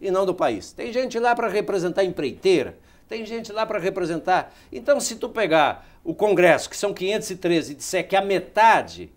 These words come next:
está realmente interessada em trabalhar e construir melhorias pro nosso país,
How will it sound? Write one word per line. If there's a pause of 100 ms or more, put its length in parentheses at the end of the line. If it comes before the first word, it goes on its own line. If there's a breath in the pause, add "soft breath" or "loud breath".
(260)
está
realmente
interessada (200 soft breath)
em
trabalhar
e
construir
melhorias
pro
nosso
país,